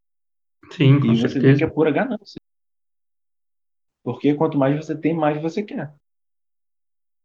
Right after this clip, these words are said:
Speaker 1: Porque, inclusive, é, é... Você, hoje a gente viu um movimento de alta em várias ações, né? Então, a gente viu alta no, alta de quase vinte por cento nas ações do United, alta de dezenove por cento no,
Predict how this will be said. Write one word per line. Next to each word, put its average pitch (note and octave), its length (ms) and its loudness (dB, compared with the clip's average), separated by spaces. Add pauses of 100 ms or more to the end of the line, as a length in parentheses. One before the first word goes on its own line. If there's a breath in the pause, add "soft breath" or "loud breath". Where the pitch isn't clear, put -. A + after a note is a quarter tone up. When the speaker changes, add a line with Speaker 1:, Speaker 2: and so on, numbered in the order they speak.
(180)
Speaker 1:
Porque, B2+ 400 4 (260)
inclusive, C#3 840 6
é, B2 460 4
é... A#2 60 2 (1120)
Você, C3 420 4
hoje C3 360 6
a B2+ 40 6
gente C#3 280 6
viu C#3 140 10
um D3 60 8
movimento D3+ 600 4 (200)
de D#3 100 2
alta C#3 260 4 (260)
em D#3 40 4
várias D#3+ 340 4 (120)
ações, C3 300 -2
né? C3+ 180 0 (200)
Então, A#2+ 300 -10
a A#2+ 60 -6
gente A#2+ 260 -10
viu A#2 440 -4
alta A#2+ 280 0
no, A#2+ 400 -2
alta B2 260 0
de B2 120 0
quase C3 280 2
vinte C3 240 4
por B2+ 140 0
cento - 260 -6
nas A#2+ 120 -2
ações A#2 280 -2
do A#2+ 160 0
United, C3+ 680 2
alta B2 200 2
de B2+ 140 2
dezenove A#2+ 400 -2
por A#2 120 -6
cento A#2+ 320 -4
no, A#2+ 320 -4